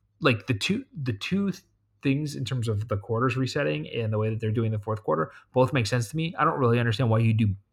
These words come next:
both of them because you're basically resetting the score, but you're also keeping it. So,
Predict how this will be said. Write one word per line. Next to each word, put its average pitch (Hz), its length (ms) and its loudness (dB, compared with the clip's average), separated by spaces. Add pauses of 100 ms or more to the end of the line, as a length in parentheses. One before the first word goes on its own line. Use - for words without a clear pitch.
(120)
both 127 320 -4
of 185 160 2
them 208 300 -2
because 107 560 0 (420)
you're 117 120 2
basically 107 760 2
resetting 117 600 2
the 101 80 0
score, 120 280 2
but 107 140 0
you're 95 180 2
also 104 260 0
keeping 98 360 -6
it. - 180 -20
So, 76 520 -6